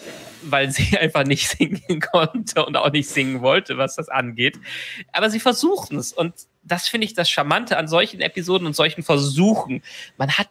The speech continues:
nicht die perfekten Stimmen, man hat nicht, äh, äh, eine Beyoncé oder sowas dazwischen, äh, auch wenn eine Christina Chong schon sehr gut singen, äh, kann, was das angeht. Aber das macht für mich den Charme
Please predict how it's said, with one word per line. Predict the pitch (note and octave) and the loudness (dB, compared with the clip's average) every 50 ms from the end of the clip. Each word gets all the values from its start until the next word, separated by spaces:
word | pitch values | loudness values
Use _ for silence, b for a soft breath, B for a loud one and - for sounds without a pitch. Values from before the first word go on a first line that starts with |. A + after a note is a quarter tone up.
| _ - | _ -8
nicht | D#3+ D3+ C#3+ - - | -6 -6 -6 -4 -6
die | C#3+ | -6
perfekten | - C#3 C3+ - - C#3 - _ _ - C#3+ C3 | -4 -4 -4 -4 -4 -8 -8 _ _ -14 -8 -6
Stimmen, | - - - - - F3 D#3+ D3 B2+ A#2+ | -6 -6 -4 0 0 0 2 2 0 2
man | A#2+ A#2+ B2 C3 | 2 0 0 0
hat | C#3+ C#3+ - - - | -2 -2 -4 -6 -4
nicht, | D3+ C#3+ C3 - - - _ _ | -2 -2 -2 -2 -6 -18 _ _
äh, | - C#3 B2+ B2 B2 B2 B2 C3 B2+ - b b b b b b b b _ | 0 2 4 4 4 4 4 4 2 0 b b b b b b b b _
äh, | - C3+ A#2+ A#2+ B2+ C3 - - | -2 0 0 0 0 -2 -6 -10
eine | C#3+ C3 A#2+ A#2+ | -6 -2 -2 -2
Beyoncé | A#2+ B2+ - D3 C#3+ C#3 D3+ D#3+ - - C#3 C3+ C3 | 0 2 4 4 6 6 4 2 2 2 2 4 4
oder | C3 C3 C3 | 4 4 2
sowas | A#2+ C3 B2 B2 A#2+ - | 2 2 2 0 0 0
dazwischen, | - B2+ - - - B2+ - C3 B2+ | -2 -4 -4 -4 -6 -6 -4 -2 0
äh, | C3 B2 B2 | 0 2 2
auch | - A2+ - C3+ C3 - - | 2 2 2 2 0 0 0
wenn | C#3 C#3 | 0 2
eine | C#3 C3+ | 0 0
Christina | C3+ - - - - - D3 D3 C#3 | 0 -2 -4 -4 -2 0 0 0 0
Chong | - - - C#3+ C#3+ | 0 0 -2 -2 0
schon | C#3 - C#3+ B2+ | 0 -2 -2 0
sehr | B2 C3+ C3 | 2 0 0
gut | C3 C#3 C#3 C3 - | 0 -2 -6 -6 -4
singen, | - - F3 F3+ D#3+ C3+ B2+ B2 | -2 0 2 2 2 2 2 0
äh, | - - C#3 B2 B2 B B B B B | 0 0 -2 -2 -2 B B B B B
kann, | - - C3 C3+ C3 A#2+ | -4 -2 -2 0 0 0
was | A#2 A2+ - | 0 0 0
das | - A#2+ - | -2 -6 -4
angeht. | - C3+ A#2+ B2 B2 A2+ A#2+ B2 A#2 - | -2 -2 -2 -2 -2 -2 -2 -2 -2 -2
Aber | - A#2 B2 B2 | -2 0 0 0
das | B2 B2+ - - D3 C#3 - | 0 -2 -6 -12 -10 -6 -4
macht | D#3 C#3+ - - - | -4 -4 -4 -4 -6
für | - | -4
mich | D3 D3 D3 - | -2 -2 -2 -4
den | - D3 D3 | -4 -2 0
Charme | - - - - - C#3 C#3+ D#3+ E3 D#3 C#3 B2+ B2 | 0 0 0 0 2 2 4 4 4 2 2 0 -4